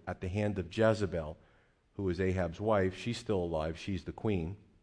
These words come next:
"For the house of Ahab shall perish, and I will cut off from Ahab all the males in Israel, both bond and free. So I will make the house of Ahab like the house of Jeroboam, the son of Nebat,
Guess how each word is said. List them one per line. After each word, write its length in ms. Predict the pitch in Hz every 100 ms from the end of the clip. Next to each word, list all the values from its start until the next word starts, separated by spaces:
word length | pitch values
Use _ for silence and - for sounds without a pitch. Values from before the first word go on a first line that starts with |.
| _ _ _ _ _ _ _
"For 80 | -
the 80 | 107
house 260 | 139 165 139
of 80 |
Ahab 460 | 131 135 127 101 101 - - - -
shall 240 | - 107 101
perish, 480 | - 135 95 80 -
and 140 | 104
I 120 | 107
will 140 | 110 107
cut 280 | - 143 135
off 260 | 120 110
from 180 | - 104
Ahab 420 | 110 110 101 92
all 180 | 82 110
the 100 | 110
males 440 | 101 98 98 95
in 100 | 90
Israel, 420 | 104 117 95 90 85
both 320 | 87 87 -
bond 300 | 82 82 82
and 100 | 87
free. 380 | - 117 78 - - _ _ _ _
So 140 | -
I 60 | 104
will 120 | 104
make 200 | 113 127
the 80 | 123
house 300 | 117 120 -
of 140 | 95
Ahab 400 | 123 135 117 95
like 180 | 92 90
the 80 | 98
house 300 | 92 90 -
of 120 | 85
Jeroboam, 680 | 82 131 127 95 87 90 87
the 100 | 85
son 260 | - 95
of 140 | 85 90
Nebat, 480 | 120 123 90 85